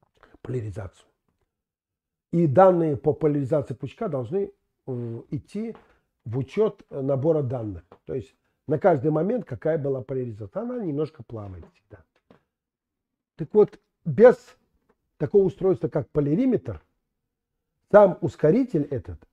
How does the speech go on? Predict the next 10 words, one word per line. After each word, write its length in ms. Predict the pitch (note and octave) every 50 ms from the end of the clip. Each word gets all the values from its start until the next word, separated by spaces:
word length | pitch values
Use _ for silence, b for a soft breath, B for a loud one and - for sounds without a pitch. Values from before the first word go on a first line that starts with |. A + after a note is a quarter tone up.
| _
будет 540 | - A2 G#2 C#3 F#3 F3+ G#3 F3+ - - - _ _ _ _ _ -
никому 460 | C3 C3 - - C3+ C#3 D3 E3 E3
не 140 | D#3 D3+ D#3
нужен, 380 | D#3 C#3 A2+ F2 D#2 F2+ F2 F#2
не 140 | G#2+ A#2
интересен. 540 | A#2+ A2+ - C3+ A#2 G2+ F2 - _ - G2 _ _ _ _ _ _ _ _ _ _ _
Поэтому 580 | - D3+ F3+ A#3 A3+ - B3+ A#3+ A#3 A#3+ C4
им 340 | - - F#3 G#3 A3+ G#3+ D#3+
нужен 420 | C3+ E3 F3+ D#3+ C#3+ E3 E3+ D3+
полириметр. 960 | A#2 - - C3+ C#3+ C#3+ C3+ C3+ C3 B2+ A#2+ A#2 G#2 F#2+ E2+ - - - - _